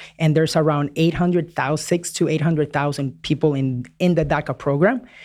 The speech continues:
But a lot of us, uh, we didn't know that we were undocumented. Like, I heard when I was a kid that I was undocumented, but it didn't hit me until I was fifteen years old when I went to get my driver's license. And that was the first obstacle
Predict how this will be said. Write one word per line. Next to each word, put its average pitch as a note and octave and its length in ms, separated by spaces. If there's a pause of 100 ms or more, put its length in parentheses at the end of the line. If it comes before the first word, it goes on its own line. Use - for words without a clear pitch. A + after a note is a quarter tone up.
(260)
But E3+ 560 (1000)
a F#3+ 80
lot F3 340
of G3 160
us, D3+ 460 (240)
uh, E3 280
we F#3+ 220
didn't F3+ 420
know D#3+ 420
that D#3 120
we D#3+ 80
were D3+ 160
undocumented. C3+ 840
Like, D3+ 220
I A3+ 80
heard F3 460
when D3+ 160
I D3 40
was D3 140
a A#2+ 40
kid G3+ 400 (260)
that D#3 100
I - 20
was E3 160
undocumented, F#3+ 800 (340)
but E3 240
it E3 60
didn't E3+ 240
hit D#3 220
me E3 140
until D3 340
I D3 60
was C#3 180
fifteen D#3 380
years C3 300
old D3+ 400
when D3 160
I C#3+ 80
went D3+ 220
to C#3+ 60
get C#3+ 120
my C3+ 140
driver's C3 360
license. - 520
And D3 120
that E3+ 100
was E3+ 100
the D#3+ 80
first E3 260
obstacle D3 560